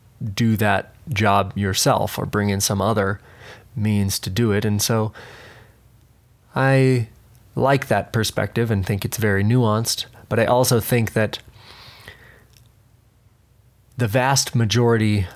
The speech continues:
of the animal protein that's consumed in the world is created through what is a absolute abomination of our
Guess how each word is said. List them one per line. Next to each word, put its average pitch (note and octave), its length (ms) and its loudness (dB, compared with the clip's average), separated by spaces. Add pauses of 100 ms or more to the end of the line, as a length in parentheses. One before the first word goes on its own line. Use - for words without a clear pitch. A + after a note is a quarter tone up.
(140)
of G#2 420 -2
the G2 480 -2 (160)
animal B2 380 2
protein A2+ 520 0
that's G2 160 -2
consumed A2+ 520 2
in G2+ 100 2
the G2 60 2
world G#2 320 2
is G2 140 0
created A2 540 0
through G2+ 380 -2 (920)
what G#2+ 180 -2
is G2 400 0
a G2 320 -2
absolute G2+ 720 0
abomination G2+ 880 0
of F#3+ 200 -2
our G2 560 0